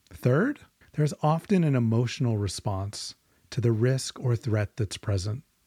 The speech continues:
Oftentimes, this is fear, but not always. And last but not least, the fourth component, there needs to be a worthwhile goal, a reason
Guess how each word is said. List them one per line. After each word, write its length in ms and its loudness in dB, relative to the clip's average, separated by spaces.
Oftentimes, 1000 0
this 200 -4
is 100 -2
fear, 540 -2
but 140 -2
not 340 2
always. 580 -4
And 220 2
last 360 -2
but 140 2
not 260 0
least, 360 0
the 100 -2
fourth 520 0
component, 580 -4
there 180 2
needs 480 2
to 100 0
be 400 0
a 160 2
worthwhile 1040 0
goal, 480 -2
a 100 2
reason 640 0